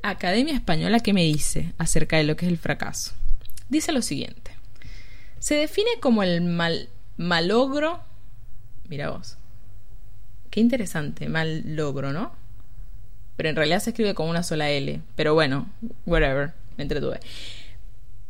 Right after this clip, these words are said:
El malogro o resultado adverso de una empresa o negocio.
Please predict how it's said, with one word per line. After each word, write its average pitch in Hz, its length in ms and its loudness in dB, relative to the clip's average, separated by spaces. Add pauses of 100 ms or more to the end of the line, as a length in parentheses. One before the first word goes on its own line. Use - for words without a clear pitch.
(300)
El 269 180 8
malogro 359 540 4
o 247 100 4
resultado 233 540 4
adverso 247 540 2
de 202 100 2
una 202 180 0
empresa 214 520 0
o 233 100 2
negocio. 160 520 -2